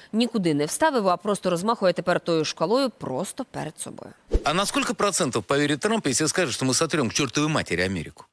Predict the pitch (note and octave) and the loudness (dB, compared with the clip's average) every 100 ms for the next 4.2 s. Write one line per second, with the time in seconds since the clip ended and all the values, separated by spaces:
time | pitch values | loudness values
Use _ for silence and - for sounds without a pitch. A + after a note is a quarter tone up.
0 | _ _ _ _ _ - - - G#3 F#3+ | _ _ _ _ _ -10 -8 0 0 2
1 | D4 C4+ F3 F#3 G3 G#3 D#3 - - E3+ | 0 2 0 0 0 0 0 -2 0 2
2 | E3 E3+ E3+ A#3 C4 - D3+ C#3+ D#3+ D3 | 2 2 0 0 0 0 0 0 0 0
3 | A2+ - A#2+ C3 F3+ - C3 D#3+ D#3+ D3+ | -2 -2 0 2 0 0 -4 -2 0 0
4 | G2 D#2 | -2 -6